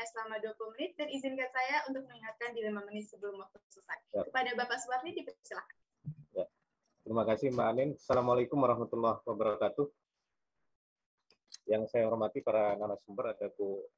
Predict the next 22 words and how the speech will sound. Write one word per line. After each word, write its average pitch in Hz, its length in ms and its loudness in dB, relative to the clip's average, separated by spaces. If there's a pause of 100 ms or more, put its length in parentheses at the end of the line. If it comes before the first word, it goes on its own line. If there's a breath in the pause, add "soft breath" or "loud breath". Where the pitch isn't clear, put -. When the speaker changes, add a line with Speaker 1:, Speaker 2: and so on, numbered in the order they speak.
(160)
Speaker 2:
Mas 98 320 -8
Kuhatur, 117 720 -2 (160)
kemudian 95 400 -2
Pak 92 640 0
Doni 95 240 -4
Yusri, 113 400 0 (960)
ada - 160 -8
Pak 98 400 0
Ribut 98 320 -6
Julianto, 98 640 0 (640)
kemudian 95 320 -2
ada 92 560 0 (240)
Bu 95 240 -4
Mega 98 480 0
Novelia. 101 640 0 (1200)
Alhamdulillahirrahmanirrahim, 117 1120 4
kita 113 160 0
masih 104 320 -4
diberi 104 320 0
kesehatan 101 480 0
dan 98 160 -4
waktu 123 480 0